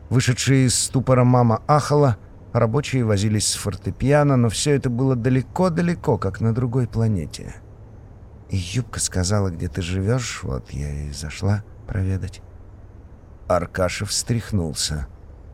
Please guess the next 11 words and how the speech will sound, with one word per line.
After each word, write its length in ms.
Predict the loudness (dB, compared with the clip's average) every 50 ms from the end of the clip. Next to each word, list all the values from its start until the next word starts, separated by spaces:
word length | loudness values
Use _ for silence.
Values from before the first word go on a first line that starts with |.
| -20 -20 -20 -20 -20 -12 -8
Надо 280 | -6 -6 -6 -6 -6
было 340 | -4 -2 -2 0 2 0 0
как-то 480 | 0 -2 -4 -4 -4 -2 -2 -2 -2 -4 -8 -18 -20 -20 -10 -4
поучаствовать 680 | -4 -4 -2 0 2 2 2 2 0 -2 -4 -4 -2 -2
в 80 | -2
разговоре. 760 | -2 -2 0 2 2 2 2 2 0 -2 -2 -6 -8 -10 -10 -14 -18 -20 -20 -20 -20 -20 -20 -20 -20 -20 -20 -14 -10
Было 260 | -6 -4 -2 -2 -2
это 180 | -2 -2 0
не 100 | 0 0
так-то 280 | 0 -2 -4 -6 -6 -8
просто. 480 | -4 -2 -2 -2 -2 -4 -6 -8 -10